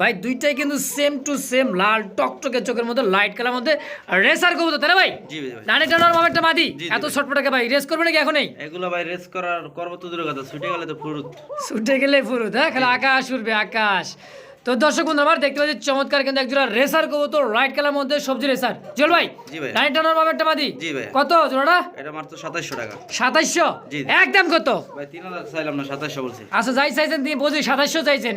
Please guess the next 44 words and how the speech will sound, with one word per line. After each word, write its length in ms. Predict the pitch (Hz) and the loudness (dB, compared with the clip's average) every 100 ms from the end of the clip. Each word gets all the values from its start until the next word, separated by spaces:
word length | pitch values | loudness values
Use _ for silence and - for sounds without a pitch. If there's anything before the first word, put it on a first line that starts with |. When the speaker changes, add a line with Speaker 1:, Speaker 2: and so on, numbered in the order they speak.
| 247 | 0
Speaker 1:
একদম 200 | 277 320 294 | 2 0 0
কত 80 | 285 | 0
হলে 100 | 285 285 | 2 0
বেচবেন? 260 | 226 226 156 | 0 -4 -2
Speaker 2:
জান, 100 | 139 147 | -6 -6
পঁচিশশো 300 | 160 160 143 | -10 -8 -6
করে 100 | 135 | -4
দিলাম 140 | 123 | -4
আজকে। 120 | 123 165 | -6 -2
Speaker 1:
পঁচিশশো? 420 | 262 302 - 330 254 - - | 0 2 4 2 2 -4 -8
Speaker 2:
জি, 60 | 214 | -6
জি। 60 | 123 107 294 | -6 -2 4
Speaker 1:
সই? 200 | 339 277 135 - - - | 4 4 -6 -16 -20 -8
Speaker 2:
যারা 280 | 151 165 185 208 143 | 0 2 2 0 -2
ভালো 180 | 127 160 180 | -6 -4 -2
মানের 220 | 185 170 151 | 0 0 -2
রেসার 320 | 151 170 160 - | -2 -4 -4 -2
চান, 200 | 156 160 156 | 0 0 -2
যারা 160 | 143 143 135 | -2 0 -2
বাচ্চা 240 | 131 147 | -4 -4
কাচ্চা 180 | 147 147 143 | -6 -6 -6
দিয়ে 120 | 147 | -4
উড়াইতে 260 | 143 151 147 | -4 -4 -6
চান, 140 | 139 135 | -8 -6
রেস 120 | 139 139 | -6 -6
করতে 200 | 147 143 139 | -10 -8 -6
চান, 140 | 165 190 - - - | -6 -6 -10 -20 -4
তাদের 240 | 143 147 165 | -4 -2 -2
বলবো 180 | 175 180 180 | -2 -2 0
ভাই 100 | 196 156 | 0 0
দশ 100 | 156 147 | -4 -4
জোড়া 160 | 180 175 | -4 -4
কেনার 180 | 180 175 | -2 -4
দরকার 180 | 170 170 185 | -4 -4 -4
নেই, 80 | 196 | -6
দুই 80 | 156 156 | -6 -4
জোড়া 140 | 165 151 | -2 -4
কিনা 200 | 160 160 147 | -4 -4 -2
পালেন, 200 | 131 113 | -2 -4
তাইতেই 320 | 135 147 190 214 170 | -6 -4 -4 -4 -4
Speaker 1:
আচ্ছা। 180 | - 160 135 | -4 -6 -2
Speaker 2:
ঘর 120 | 160 | 0
ভরে 140 | 175 180 | 2 2
যাবে, 120 | 165 | 2